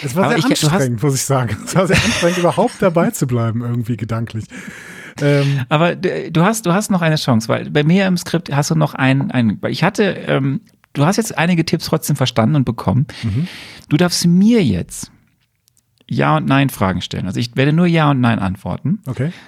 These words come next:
Speaker 2: Und dafür hast du noch mal einen gewissen Zeitraum, bis die Musik aufhört.
Speaker 1: Mhm.
Speaker 2: Und,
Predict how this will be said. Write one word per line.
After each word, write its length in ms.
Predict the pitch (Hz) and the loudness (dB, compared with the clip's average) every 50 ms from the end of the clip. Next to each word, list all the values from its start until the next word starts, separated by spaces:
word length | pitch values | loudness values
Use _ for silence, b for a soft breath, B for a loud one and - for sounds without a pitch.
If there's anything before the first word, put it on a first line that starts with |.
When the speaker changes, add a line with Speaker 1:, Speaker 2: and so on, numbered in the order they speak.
| B B | B B
Speaker 2:
Und 100 | - 113 | 0 2
dafür 220 | 123 123 - 151 147 | 2 4 4 2 2
hast 180 | 143 - - | 2 0 0
du 40 | 139 | 0
noch 380 | 139 139 143 147 190 196 - - | 2 4 4 4 2 2 2 2
mal 160 | 120 113 107 | 4 4 4
einen 200 | 110 110 113 113 | 4 2 2 2
gewissen 280 | 113 127 143 - 135 | 0 -4 -4 -4 -4
Zeitraum, 720 | 120 - - 107 110 - - - - 95 98 117 175 226 - - _ _ _ - | -4 -2 -2 -2 -2 -2 -4 -2 -2 -2 0 2 0 0 -2 -6 _ _ _ -2
bis 160 | 123 120 - | -2 -2 0
die 120 | - 131 | 0 2
Musik 300 | 127 120 113 117 110 101 | 2 2 2 2 0 -2
aufhört. 440 | 85 87 - - - 127 190 220 - _ _ _ _ _ _ - - | -2 -4 -4 -2 -2 -2 -2 -4 -6 _ _ _ _ _ _ -6 -4
Speaker 1:
Mhm. 340 | 117 101 131 180 196 - _ - - _ - | -2 0 0 -2 -2 -4 _ -14 -14 _ -2
Speaker 2:
Und, 400 | - 120 113 113 113 117 113 - | 0 2 2 4 4 2 0 -2